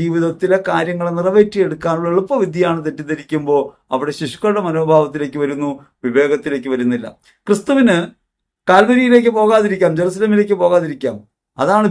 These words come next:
വിവേകമെങ്കിൽ, പൗലോസിന് ജെറുസലേമിലേക്ക് പോകാതിരിക്കാം, അതാണ് വിവേകമെങ്കിൽ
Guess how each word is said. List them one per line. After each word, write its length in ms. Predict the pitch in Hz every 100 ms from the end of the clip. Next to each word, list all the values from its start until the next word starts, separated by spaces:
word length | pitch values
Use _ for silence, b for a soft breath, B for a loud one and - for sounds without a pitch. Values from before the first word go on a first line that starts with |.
| 156
വിവേകമെങ്കിൽ, 600 | 165 180 170 131 110 104 _ _ _ _ _
പൗലോസിന് 480 | 143 190 262 262 269 233
ജെറുസലേമിലേക്ക് 560 | 214 208 226 214 208 190
പോകാതിരിക്കാം, 520 | 185 185 170 156 139 143
അതാണ് 200 | 170 180 156
വിവേകമെങ്കിൽ 580 | 160 156 147 135 123